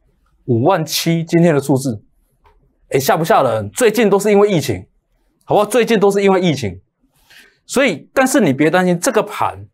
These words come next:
这个盘，我认为啊，我等下来跟你解，我认为这个盘有机会，好不好？有机会。来，你注意看哦，我们看这里，今天开低走高，对不对？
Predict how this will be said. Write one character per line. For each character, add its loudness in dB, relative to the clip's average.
这 0
个 -2
盘， -6
我 0
认 2
为 -4
啊， -12
我 2
等 2
下 2
来 2
跟 2
你 0
解， -2
我 2
认 4
为 2
这 2
个 2
盘 -4
有 0
机 0
会， 2
好 -8
不 0
好？ 0
有 -6
机 -4
会。 0
来， 0
你 -4
注 0
意 2
看 2
哦， 0
我 -10
们 -4
看 0
这 4
里， -4
今 0
天 2
开 0
低 -2
走 -2
高， 2
对 -2
不 4
对？ 0